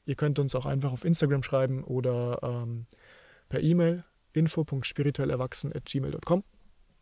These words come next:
Genau. Aber wichtig ist, dass ihr euch selbst wieder diese Macht zurückholt, diesen Glaubenssatz aneignet, „Ich kann es schaffen“, und euch nicht dieser Hilflosigkeit hingebt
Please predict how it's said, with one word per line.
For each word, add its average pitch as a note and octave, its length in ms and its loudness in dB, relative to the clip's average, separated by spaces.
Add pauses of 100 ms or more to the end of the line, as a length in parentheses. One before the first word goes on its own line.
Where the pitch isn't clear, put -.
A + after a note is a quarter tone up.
(200)
Genau. A#2+ 300 2 (680)
Aber C#3 220 4
wichtig E3 320 2
ist, - 180 0
dass C#3+ 140 -2
ihr E3+ 180 6
euch D#3 180 2
selbst D3+ 380 2
wieder C3+ 320 2
diese C3 240 -2
Macht D3+ 240 -2
zurückholt, B2+ 540 -6 (420)
diesen C#3 180 2
Glaubenssatz D3 460 4
aneignet, C#3+ 540 -4
„Ich - 160 -12
kann F3 240 -6
es D3+ 160 -4
schaffen“, C3 400 -4 (200)
und C#3+ 140 4
euch C#3+ 140 4
nicht D#3+ 180 2
dieser C#3 140 2
Hilflosigkeit C#3+ 680 0
hingebt D#3+ 420 0